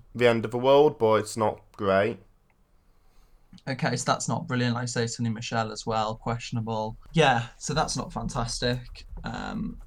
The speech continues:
Speaker 2: and certainly if you've not got a fully fit Julian Edelman, who on earth is Cam Newton supposed to throw to?
Speaker 1: N'Keal Harry.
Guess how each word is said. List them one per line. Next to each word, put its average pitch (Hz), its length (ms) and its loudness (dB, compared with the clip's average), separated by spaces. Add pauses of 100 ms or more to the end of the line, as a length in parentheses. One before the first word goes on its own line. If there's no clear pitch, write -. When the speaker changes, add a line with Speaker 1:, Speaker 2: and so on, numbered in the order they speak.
(120)
Speaker 2:
and 117 220 0
certainly 117 380 0
if 113 140 -8
you've 117 100 -2
not 120 180 -2
got - 140 -6
a - 20 -14
fully - 220 -10
fit - 300 -4
Julian 117 320 -6
Edelman, 110 520 -6
who 117 260 -2
on 117 220 -6
earth 113 280 -4
is 113 100 -8
Cam 113 200 -6
Newton 107 280 -6
supposed 110 360 -8
to - 40 -20
throw - 220 -8
to? - 280 -10 (460)
Speaker 1:
N'Keal 170 880 4
Harry. 107 720 6